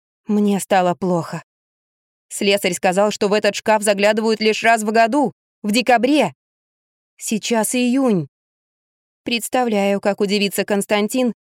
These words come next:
обнаружив под Рождество между фильтрами мой скелет. То-то будут гадать, как он сюда попал.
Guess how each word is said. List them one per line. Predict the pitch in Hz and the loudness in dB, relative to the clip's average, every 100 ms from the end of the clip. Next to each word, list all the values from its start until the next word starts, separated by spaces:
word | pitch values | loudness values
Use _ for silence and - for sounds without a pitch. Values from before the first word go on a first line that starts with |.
| _ _ _ _ | _ _ _ _
обнаружив | 240 220 214 226 202 - | -2 0 0 0 -4 -4
под | 190 | -2
Рождество | 196 190 208 214 220 | -2 -2 -6 -2 0
между | 214 196 214 | 0 -2 -4
фильтрами | 254 220 208 196 185 - _ _ - | -4 -2 0 0 -2 -8 _ _ -2
мой | 233 214 | 0 0
скелет. | - 254 240 165 - _ _ _ _ _ _ _ _ | 0 0 0 -2 -6 _ _ _ _ _ _ _ _
То-то | 330 302 302 | 0 0 0
будут | 196 196 185 | 0 -2 0
гадать, | 196 202 202 | 2 2 0
как | - 214 | 0 0
он | 208 | 0
сюда | 202 208 202 | -2 0 2
попал. | 196 185 190 185 147 | 2 2 2 0 -4